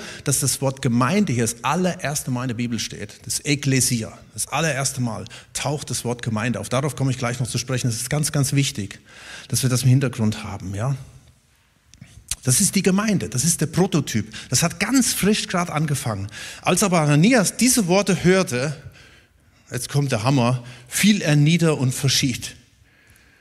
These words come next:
Und es kam eine große Furcht über alle, die dies hörten. Schock bei allen. Vers sechs. Und die jungen Männer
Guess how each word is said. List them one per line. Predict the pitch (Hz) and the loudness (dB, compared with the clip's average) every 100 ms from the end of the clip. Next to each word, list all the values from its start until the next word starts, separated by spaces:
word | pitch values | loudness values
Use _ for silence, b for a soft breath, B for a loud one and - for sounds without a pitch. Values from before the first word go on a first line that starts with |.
| b b b _ | b b b _
Und | - | 0
es | 135 - | 2 2
kam | 131 147 | -2 0
eine | 127 120 | 2 2
große | 151 156 135 | 0 -2 -2
Furcht | - 117 - | -4 -6 -6
über | 104 107 | -6 -2
alle, | 131 123 | 0 -2
die | 110 | -4
dies | 113 - | -6 -4
hörten. | 113 101 92 - - - - | -4 -6 -10 -12 -16 -18 -12
Schock | - - 143 - - _ | -2 0 0 -6 -20 _
bei | 123 117 | -4 -2
allen. | 107 110 80 - - _ - _ _ _ b b b b b b b b b b b b b b b _ _ _ _ _ _ _ _ _ | -2 -4 -6 -12 -20 _ -20 _ _ _ b b b b b b b b b b b b b b b _ _ _ _ _ _ _ _ _
Vers | - 131 - | 0 2 2
sechs. | - - - - | 2 0 -4 -4
Und | - 131 | 0 4
die | |
jungen | 139 220 240 | 6 6 6
Männer | 156 165 240 | 6 4 2